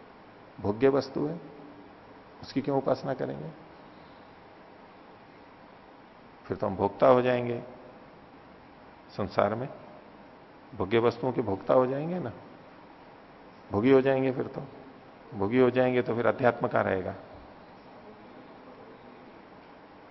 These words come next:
लेकिन एक अलग दृष्टि,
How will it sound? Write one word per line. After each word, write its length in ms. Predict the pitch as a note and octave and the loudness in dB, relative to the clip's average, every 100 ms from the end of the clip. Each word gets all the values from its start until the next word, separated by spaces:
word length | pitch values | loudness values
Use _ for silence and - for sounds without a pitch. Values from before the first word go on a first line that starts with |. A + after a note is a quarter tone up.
| - - - - - - - - - - | -20 -20 -20 -20 -20 -20 -20 -20 -20 -10
लेकिन 320 | G2+ - G2+ - - - - - - - B2 | -8 -6 -6 -8 -16 -20 -20 -20 -20 -6 -4
एक 180 | - | 0
अलग 280 | - D#3 C3 | 2 2 2
दृष्टि, 340 | G2 - - | -2 -8 -12